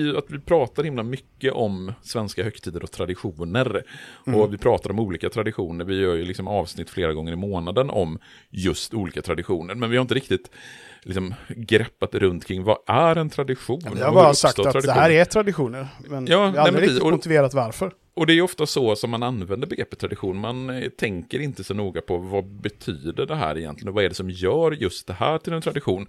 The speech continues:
Speaker 1: och inte det här till en tradition. Eh, så det är lite det jag tänker att vi ska försöka besvara och resonera kring i det här avsnittet någonstans.
Speaker 2: Jag kan väl börja ändå då. Alltså, nästan, för mig så, så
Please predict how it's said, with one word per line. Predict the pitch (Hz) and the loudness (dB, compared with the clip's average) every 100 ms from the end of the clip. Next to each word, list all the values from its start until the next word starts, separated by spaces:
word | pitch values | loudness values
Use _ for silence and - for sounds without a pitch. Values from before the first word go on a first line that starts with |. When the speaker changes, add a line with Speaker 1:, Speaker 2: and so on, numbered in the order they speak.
| - | -16
Speaker 1:
och | - - 113 131 | -20 -10 -8 -4
inte | 123 87 - | -4 -2 -2
det | 101 | -2
här | 104 160 170 | 0 0 -2
till | - 165 | -2 -4
en | |
tradition. | 160 151 151 143 - - - - - - - | -2 -4 -4 -6 -8 -16 -20 -20 -20 -20 -2
Eh, | 98 87 92 | 0 2 0
så | 143 | -2
det | 131 156 | 0 0
är | |
lite | 165 160 135 | -2 -6 -6
det | 139 | -6
jag | 151 143 127 | -4 -2 -2
tänker | 98 87 | -4 -6
att | 92 | -8
vi | |
ska | 92 | -8
försöka | 87 98 85 | -8 -6 -6
besvara | - - 117 85 76 90 139 - - - _ | -8 -4 -2 0 0 2 0 -4 -20 -20 _
och | - - - | -10 -10 -8
resonera | 95 87 - 113 117 107 90 - 117 | -4 -4 -4 -4 -4 -4 -4 -4 -6
kring | - 147 139 | -4 -4 -4
i | 120 | -8
det | 78 85 | -6 -6
här | 80 | -4
avsnittet | 85 95 - - - | -4 -6 -8 -12 -10
någonstans. | - 78 - - - - _ _ - | -8 -8 -10 -8 -8 -8 _ _ -14
Speaker 2:
Jag | - 123 | -10 -4
kan | 175 | -4
väl | 220 | 0
börja | 214 143 170 | 2 4 2
ändå | 202 | 0
då. | 143 | -2
Alltså, | 123 123 143 - 143 127 127 _ _ | -4 -4 -8 -6 -6 -8 -12 _ _
nästan, | 160 156 - 143 135 127 _ _ _ _ _ _ _ _ _ _ | -8 -6 -4 -4 -4 -6 _ _ _ _ _ _ _ _ _ _
för | - | -4
mig | 147 156 196 | 0 0 -2
så, | - 220 | -6 -8
så | - 185 | -10 -12